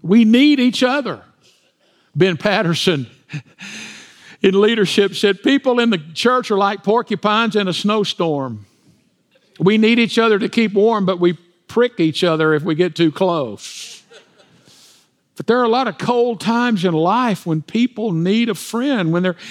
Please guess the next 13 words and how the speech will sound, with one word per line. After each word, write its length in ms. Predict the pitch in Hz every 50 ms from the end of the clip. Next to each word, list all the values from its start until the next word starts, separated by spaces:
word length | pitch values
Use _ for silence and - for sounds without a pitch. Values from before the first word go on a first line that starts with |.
| - - -
having 320 | - 226 233 247 240 240
relationship 760 | 240 233 226 233 247 285 269 - 262 208 - - 190 175 -
problems, 560 | - 180 175 160 160 143 139 139 139 127 - -
or 140 | - 208 208
they're 220 | 208 202 208 196 - - - - -
having 280 | - 240 277 262 269 269
health 380 | 233 190 220 262 285 285 - -
problems, 420 | - 233 214 202 190 208 202 -
or 100 | 214 214
they're 60 | 196 202
having 280 | 233 240 196 240 214
financial 640 | - - 240 233 233 233 240 277 320 - - 220 170
problems. 1040 | - - 180 165 143 143 135 131 135 131 107 101 104 - - - - - - -